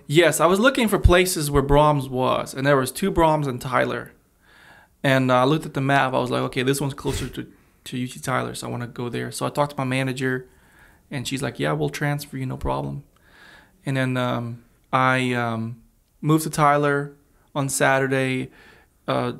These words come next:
August thirty-first. And then the Sunday was, two thousand thirteen, Sunday was September first. And that Saturday, I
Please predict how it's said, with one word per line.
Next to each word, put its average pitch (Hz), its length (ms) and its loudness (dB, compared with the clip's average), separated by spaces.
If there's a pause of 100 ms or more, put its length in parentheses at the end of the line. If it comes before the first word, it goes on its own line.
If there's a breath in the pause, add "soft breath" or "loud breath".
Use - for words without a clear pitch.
August 135 340 -2
thirty-first. 127 760 0 (720)
And 127 140 0
then 123 460 -4
the - 100 -4
Sunday 165 460 4
was, 123 440 -2 (560)
two 160 120 0
thousand 143 200 0
thirteen, 127 480 -4
Sunday 135 440 0
was 123 400 -2 (500 soft breath)
September 139 420 -2
first. - 580 0 (420)
And 139 120 0
that 151 120 4
Saturday, 156 540 0
I 120 220 -2